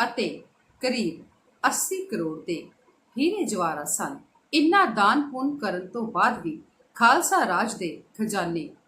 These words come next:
ਭਰ ਕੇ ਰੱਖਣ ਵਾਲਾ ਸ਼ੇਰੇ ਪੰਜਾਬ ਮਹਾਰਾਜਾ ਰਣਜੀਤ ਸਿੰਘ ਭਾਵੇਂ ਸਰੀਰਕ ਤੌਰ ਤੇ ਚਲੇ ਗਏ ਹਨ, ਪਰ ਆਪਣੇ ਅਨੋਖੇ ਖਾਲਸਾ ਰਾਜ ਦੇ ਕਰਕੇ, ਪਰ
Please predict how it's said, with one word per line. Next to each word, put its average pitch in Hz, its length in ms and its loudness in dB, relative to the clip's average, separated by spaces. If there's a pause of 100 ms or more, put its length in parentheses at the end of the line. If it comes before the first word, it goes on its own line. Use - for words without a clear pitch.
(120)
ਭਰ 175 200 4
ਕੇ 359 180 -6
ਰੱਖਣ 226 380 -2
ਵਾਲਾ 147 380 -6
ਸ਼ੇਰੇ 294 320 0
ਪੰਜਾਬ 170 520 -6 (220)
ਮਹਾਰਾਜਾ 170 800 -4 (120)
ਰਣਜੀਤ 175 520 -4
ਸਿੰਘ 151 240 -4 (420)
ਭਾਵੇਂ 208 360 2 (440)
ਸਰੀਰਕ 262 680 -2
ਤੌਰ 180 200 -2
ਤੇ 170 360 -8 (100)
ਚਲੇ 147 300 -6
ਗਏ - 240 -10
ਹਨ, 226 340 -4 (420)
ਪਰ 240 180 6 (580)
ਆਪਣੇ 269 520 4 (140)
ਅਨੋਖੇ 339 460 0
ਖਾਲਸਾ 185 500 0
ਰਾਜ 165 280 -4
ਦੇ 196 360 -8
ਕਰਕੇ, - 500 -6 (180)
ਪਰ 233 240 6